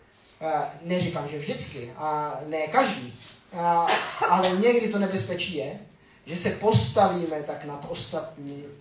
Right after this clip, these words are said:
lidi, lidi, nebo nad ostatníma lidma tohoto světa.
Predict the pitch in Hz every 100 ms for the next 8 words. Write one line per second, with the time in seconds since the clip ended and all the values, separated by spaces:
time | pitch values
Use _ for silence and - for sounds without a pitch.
0 | - - 151 151 147 147 156 160 151 151
1 | 139 143 143 151 151 - 175 - 165 160
2 | 147 143 143 139 135 123 131 - 123 107